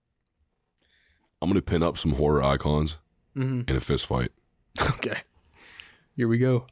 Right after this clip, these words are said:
Speaker 1: I'm a horror freak, and Seth isn't really too much of a horror fanatic, but he's familiar.
Speaker 2: Yeah. I'm not a movie guy at all. I just,
Speaker 1: Yeah,
Speaker 2: I
Speaker 1: you're
Speaker 2: can't
Speaker 1: not.
Speaker 2: sit down and, like, watch movies
Speaker 1: But you're
Speaker 2: sometimes.
Speaker 1: familiar with the people on here.
Speaker 2: Mm-hmm. Yeah.
Speaker 1: So, I want your opinion.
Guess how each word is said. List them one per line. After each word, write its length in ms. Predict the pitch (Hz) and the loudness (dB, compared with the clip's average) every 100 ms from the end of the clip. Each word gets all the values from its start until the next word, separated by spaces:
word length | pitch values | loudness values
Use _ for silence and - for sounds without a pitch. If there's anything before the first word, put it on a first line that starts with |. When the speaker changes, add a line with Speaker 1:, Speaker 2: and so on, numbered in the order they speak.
| - | -2
Speaker 1:
I'm 140 | 80 90 | 2 2
a 60 | |
horror 480 | - - 87 85 76 | 2 2 4 4 4
freak, 580 | - 82 87 123 - - _ - | 0 2 2 2 -4 -14 _ -4
and 120 | 71 | -2
Seth 340 | - 104 104 | 0 0 0
isn't 200 | 95 98 | 0 2
really 300 | 85 85 85 | 4 4 4
too 300 | 80 87 78 | 2 2 4
much 320 | 69 69 - | 4 2 0
of 420 | 67 67 65 64 60 | 0 2 2 0 0
a 40 | |
horror 260 | 67 67 64 | 0 0 0
fanatic, 380 | 65 64 60 - | 0 0 0 0
but 80 | 69 | 0
he's 140 | 78 | 0
familiar. 480 | - 90 92 87 127 | 2 4 6 4 4
Speaker 2:
Yeah. 300 | 127 123 123 - | 2 0 -2 -2
I'm 140 | 180 | 2
not 120 | 220 | 4
a 60 | 180 | 4
movie 280 | 151 160 131 | 4 4 4
guy 260 | 127 120 | 4 4
at 60 | 107 | 4
all. 300 | 120 113 104 | 4 2 0
I 100 | 110 | 0
just, 240 | 143 143 123 | 2 2 2
Speaker 1:
Yeah, 60 | 135 | 2
Speaker 2:
I 40 | |
Speaker 1:
you're 100 | 113 | 4
Speaker 2:
can't 140 | 170 175 | 4 2
Speaker 1:
not. 80 | |
Speaker 2:
sit 240 | - 175 135 | 2 -2 0
down 320 | 143 160 151 | 2 4 2
and, 160 | 117 110 | 0 0
like, 260 | 107 - | -2 0
watch 240 | 127 139 117 | 0 0 2
movies 340 | 151 135 123 | 2 2 2
Speaker 1:
But 80 | 107 | 4
you're 120 | 139 | 4
Speaker 2:
sometimes. 220 | 120 135 | 4 4
Speaker 1:
familiar 260 | 127 107 65 | 4 4 2
with 140 | 71 - | -2 -4
the 100 | 69 | -2
people 360 | 104 95 90 | 0 2 2
on 100 | 87 | 4
here. 220 | 120 131 - | 2 -2 0
Speaker 2:
Mm-hmm. 560 | 156 170 170 - - | 4 4 2 -4 -4
Yeah. 120 | 113 104 - - | -2 -4 -8 -6
Speaker 1:
So, 480 | - 101 90 87 - - _ _ _ _ _ | 0 4 6 4 0 -20 _ _ _ _ _
I 60 | 85 | 2
want 160 | 104 104 | 4 4
your 100 | 85 | 4
opinion. 380 | 101 - 107 | 2 0 -2